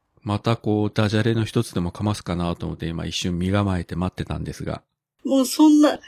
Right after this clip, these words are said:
Speaker 2: そんな余裕ないんだよ。もう本当にもう収録を忘れるとかさ、本当バカじゃないのって、百回を目前にして。
Speaker 1: えー、状況がわからない方にご説明しますと、ただいまが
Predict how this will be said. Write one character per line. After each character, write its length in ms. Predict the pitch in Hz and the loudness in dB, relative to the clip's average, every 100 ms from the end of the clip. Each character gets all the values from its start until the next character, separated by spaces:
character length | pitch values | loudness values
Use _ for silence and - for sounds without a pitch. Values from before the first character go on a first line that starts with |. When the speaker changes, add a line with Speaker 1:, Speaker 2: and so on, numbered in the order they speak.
| - - - | -18 -16 -10
Speaker 2:
そ 300 | - 311 330 | -2 2 4
ん 100 | 320 | 8
な 80 | 320 | 8
余 280 | 294 285 | 8 6
裕 200 | 277 285 | 4 2
な 140 | 262 277 | 4 4
い 80 | 285 | 4
ん 80 | |
だ 80 | 240 | 2
よ。 100 | 220 | 0
も 280 | 196 196 202 | -2 -8 -10
う 20 | |
本 240 | 202 240 226 | -6 -6 0
当 160 | 240 | 0
に 100 | 226 | 2
も 140 | 220 220 | 0 -4
う 40 | |
収 380 | 220 - 233 247 | -4 -2 -2 -2
録 260 | 247 240 | -4 -2
を 240 | 247 233 226 | 0 0 0
忘 240 | 220 240 | 0 4
れ 80 | 220 | 4
る 140 | 220 | 4
と 140 | 214 196 | 2 0
か 120 | 185 | -2
さ、 280 | - 185 175 | -4 -6 -8
本 200 | 175 170 | -12 -14
当 160 | - | -12
バ 220 | 180 214 247 | -2 0 2
カ 100 | 247 | 2
じ 140 | 214 | 2
ゃ 60 | 180 | -4
な 120 | 175 | -4
い 80 | 170 | -6
の 100 | 165 | -10
っ 40 | |
て、 220 | - - | -10 -10
百 240 | - 196 - - | -6 -8 -8 -2
回 240 | 202 180 | 0 2
を 60 | 165 | 0
目 160 | 170 170 | -4 -4
前 120 | - 170 | -4 -4
に 180 | 165 | -6
し 100 | 165 | -8
て。 180 | - 165 _ _ _ _ _ _ | -10 -12 _ _ _ _ _ _
Speaker 1:
え 220 | - 98 95 | -4 -2 -2
ー、 40 | |
状 180 | - 120 | 0 0
況 220 | 117 120 | 2 0
が 120 | 117 | 2
わ 100 | 107 | 0
か 120 | 110 | 0
ら 80 | 110 | -2
な 100 | 104 | -2
い 60 | 90 | -2
方 240 | 92 90 | -2 -4
に 80 | 87 | -4
ご 140 | 90 98 | -6 -6
説 260 | 101 - | -4 -4
明 180 | 98 98 | -4 -4
し 140 | - | -2
ま 200 | 95 95 | -2 -2
す 140 | 92 - | -4 -8
と、 360 | - 113 113 _ - | 2 2 2 _ -6
た 140 | 104 | -2
だ 140 | 104 | 0
い 100 | 107 | 0
ま 180 | 98 87 | 0 -2
が 300 | 95 101 - | 0 0 -2